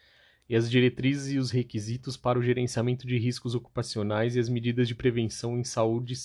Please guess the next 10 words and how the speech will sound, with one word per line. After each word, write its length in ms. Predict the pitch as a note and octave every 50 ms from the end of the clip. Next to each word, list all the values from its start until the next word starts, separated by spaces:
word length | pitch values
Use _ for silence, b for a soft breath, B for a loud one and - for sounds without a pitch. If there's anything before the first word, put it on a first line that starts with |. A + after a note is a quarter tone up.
| - - - _ _ _ _ -
e 60 | -
segurança 500 | A#2+ - B2+ A#2 A#2 A#2+ A#2 A2+ - -
do 120 | B2 A#2+ A#2
trabalho. 500 | - C3 B2+ A#2+ A#2 F#2+ D2+ - - - _ _ b b b b b b b b b b b b b b b b b b b
Ou 120 | C3+ C#3+
seja, 420 | - - - C3 B2 A#2 G#2+ A2 A#2
a 80 | A#2
N 160 | B2+ C#3 D3
R 260 | D3 C3+ B2+ C3 A#2 A#2+
um, 380 | B2 C3+ D3 D#3 D3+ B2+ G2+